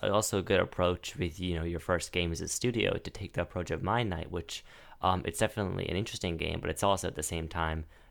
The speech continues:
not extremely ambitious. Like, conceptually, it's unique, but it's not trying to, you know, be a three D open world <laughs> something. Uh, it's, it's, um, pixel art. It's, uh, it has this simple mechanic that can be expandable.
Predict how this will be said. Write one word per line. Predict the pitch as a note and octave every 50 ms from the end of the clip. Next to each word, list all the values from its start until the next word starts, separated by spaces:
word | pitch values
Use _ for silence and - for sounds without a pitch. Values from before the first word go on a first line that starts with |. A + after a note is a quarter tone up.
| - -
not | G2 F#2 F2+ E2+ - -
extremely | F2+ - - - - A#2+ A#2 G#2+ G2 F2
ambitious. | D#2+ D#2 D2+ - D#2 D#2 - - - - - -
Like, | - F#2 -
conceptually, | - G2+ F#2 - B2 C3 - - - G2 E2+ E2 E2 E2 - -
it's | F2 E2+ - - - -
unique, | F2 F2 F#2+ A#2 - - - - - -
but | E2+ D#2+ D#2 - - - - - -
it's | - F#2 - -
not | G#2+ G#2 F#2 E2+ D2+ -
trying | - - G2 F2 E2 E2 E2 D#2
to, | - E2+
you | E2+
know, | D#2+ D#2 D2+
be | D2 - E2+ D#2+
a | D2+
three | - - - F2+ F2+ E2+ E2+
D | D#2+ D#2+ F2 E2 D#2+ -
open | - E2 C#2+ - F2 E2+
world | F2 G2 F#2+ F#2 E2 F2 F2+ - -
<laughs> | - -
something. | - - - - - G#2 G2+ F2+ - D#2 - - -
Uh, | F2+ F2 E2+ E2
it's, | E2+ E2+ - - - - - - - -
it's, | - F#2 - - - -
um, | F#2 F#2+ F2+ F2+ E2+ E2 E2 D#2+ E2 D#2+ - - - - - - - -
pixel | G#2 - - - F#2+ F2+ F2
art. | E2+ E2 E2 E2+ -
It's, | - E2+ D#2+ - - -
uh, | F2 F2 E2+ E2 D#2+ -
it | - E2+
has | E2+ F2 F2 E2 -
this | - E2+ E2 - - - - - - - -
simple | - - A#2+ A2+ - - G#2+ G2+ G2 F#2 F2+
mechanic | F#2 F#2 F2+ - - F2+ F2+ F2 F2 - -
that | E2+ -
can | F2+ E2+
be | E2+ F2 F2
expandable. | - - - - G2+ F#2+ G2 G2 F#2+ - F#2 F#2 F#2 F2+ E2+